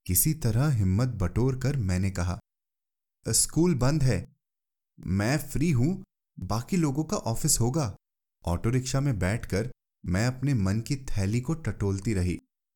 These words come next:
केवल यही कारण है यहां रुकने का? अगर स्कूल होता तो मैं छुट्टी ले लेती। जो जवाब आ रहा था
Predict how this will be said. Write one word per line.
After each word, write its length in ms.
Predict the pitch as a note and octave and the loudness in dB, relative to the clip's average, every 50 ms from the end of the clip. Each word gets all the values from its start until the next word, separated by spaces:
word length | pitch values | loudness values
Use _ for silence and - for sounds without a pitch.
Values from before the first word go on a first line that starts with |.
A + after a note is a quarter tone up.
| _ _ _ _ _ _ _ _ _ _ - - | _ _ _ _ _ _ _ _ _ _ -6 -2
केवल 420 | G2+ G2+ A2+ B2 C#3+ E3+ F#3 E3+ | 0 0 2 2 2 2 2 2
यही 380 | A#2+ G2 F2+ F#2+ A2+ F#3 G3+ F#3 | 2 2 2 2 2 2 0 0
कारण 400 | - - A2 G2+ F2+ F#2 F#2 A2 | 0 0 0 0 0 0 2 2
है 120 | E3+ G#3+ | 2 2
यहां 280 | G#3+ G3 F#3 F3+ F#3 F#3 | 2 2 2 2 2 2
रुकने 300 | F3 E3+ - F#3+ G#3+ G#3+ | 0 0 0 -2 -2 0
का? 320 | G#3+ A3+ G#3 C3 G2 F#2+ - _ _ _ _ _ _ _ _ _ _ _ - | 0 0 -2 -2 -2 -6 -10 _ _ _ _ _ _ _ _ _ _ _ -4
अगर 280 | F#2 F2+ F#2 A2+ B2+ C#3 | -2 0 0 2 2 2
स्कूल 400 | C3+ - - - G#2+ B2+ C#3+ C#3+ | 0 0 0 0 2 2 2 4
होता 340 | B2+ C3 C3 C3 D3 C#3 C3 | 2 2 2 0 0 -2 -2
तो 320 | C3 - D3 F3+ G3+ G#3 - _ _ _ _ _ _ _ _ _ _ _ _ - | -2 -2 -2 -2 -2 -4 -10 _ _ _ _ _ _ _ _ _ _ _ _ -6
मैं 440 | - F2 E2+ F2 F2+ F#2+ F#2+ F#2+ - | -4 -2 0 0 0 0 -2 -2 -4
छुट्टी 340 | - - F#2+ - - E3+ G3 | -4 -4 -4 -2 -2 0 2
ले 140 | G3 G3+ | 2 2
लेती। 420 | G3 G3 G3 G3 G3 F#3+ F3+ F3 E3 - _ _ _ _ _ _ _ _ _ _ _ - | 2 0 -2 -2 -2 -2 -2 -2 -4 -8 _ _ _ _ _ _ _ _ _ _ _ -10
जो 240 | F#2 F2+ C#3 E3 F#3 | -4 0 0 0 0
जवाब 600 | F#3 - G2 F2+ F2 G2 A#2+ D3+ E3+ E3 - - - | 0 0 0 0 2 2 2 0 0 -2 -4 -4 -2
आ 160 | G2 C3 D3+ | 0 0 2
रहा 260 | C#3 G#2 F#2 F2+ F#2 | 2 2 2 0 0
था 300 | - - C3 D3 D#3 | -2 -2 -2 -2 -4